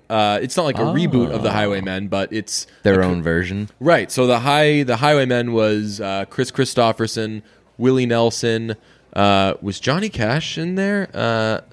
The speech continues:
Speaker 1: the Hi-
Speaker 2: The Highwaymen was also a two thousand nineteen Netflix film.
Speaker 1: Uh, the Highwaymen was Johnny Cash, Waylon Jennings, Chris Christopherson, and Willie Nelson. So
Speaker 2: Damn.
Speaker 1: I got two and a half of them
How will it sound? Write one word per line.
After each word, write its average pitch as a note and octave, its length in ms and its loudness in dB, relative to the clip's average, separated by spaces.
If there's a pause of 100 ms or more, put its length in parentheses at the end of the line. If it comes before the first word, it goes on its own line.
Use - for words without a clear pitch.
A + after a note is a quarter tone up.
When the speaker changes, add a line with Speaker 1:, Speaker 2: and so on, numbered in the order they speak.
(580)
Speaker 1:
the G#2+ 400 2 (720)
Hi- G2+ 680 -8
Speaker 2:
The D2+ 80 -6
Highwaymen F#2+ 600 2
was E2 160 -2
also F2 440 0
a B1+ 180 -4
two - 200 -2
thousand D#2 360 0
nineteen D#2 1200 -4 (400)
Netflix F#2+ 440 0
film. A1 360 -8 (140)
Speaker 1:
Uh, F#2+ 380 -6 (220)
the G#2+ 80 -4
Highwaymen F3+ 460 2
was B2+ 340 2
Johnny E3 320 0
Cash, C3 520 -2 (280)
Waylon D#3 340 4
Jennings, A#2+ 400 0
Chris C#3 220 0
Christopherson, A2 800 -2
and G2 260 -8
Willie G2 260 -2
Nelson. E2 400 -10
So F2+ 160 -6
Speaker 2:
Damn. A2 160 -4
Speaker 1:
I - 40 -6
got G2+ 300 -6
two B3 200 2
and B3 80 4
a G3 40 2
half F3+ 240 2
of F3 80 2
them D#3+ 280 0